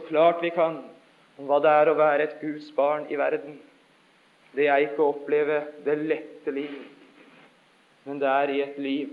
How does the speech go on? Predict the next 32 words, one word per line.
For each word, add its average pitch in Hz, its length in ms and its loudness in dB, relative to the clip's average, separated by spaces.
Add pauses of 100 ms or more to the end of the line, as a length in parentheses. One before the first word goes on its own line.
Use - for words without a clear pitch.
kanskje 139 380 -4
ofte 131 240 -8
et 135 80 -10
vanskelig 139 480 -6
liv, 139 260 -8 (640)
å 127 140 -4
erfare 135 560 -2
at - 160 -14
han 143 160 -6 (160)
elsker 131 580 -4
meg 135 140 -14
slik 131 320 -12
som 131 260 -16
han 131 160 -8
er. 139 220 -2 (840)
Løftene 156 540 -2 (160)
holder 160 400 4
også 156 180 -4
nå, 151 200 0 (1200)
og 127 100 -6
her 139 160 -2
skal - 300 -4
komme 151 400 -2
en 151 100 -6
dag 143 460 2 (640)
da 131 80 -2
også 135 320 -6
sykdommen 143 800 -12
skal 135 240 -2
vike 139 320 -8 (400)
ifra 139 260 -4
meg. 147 300 -4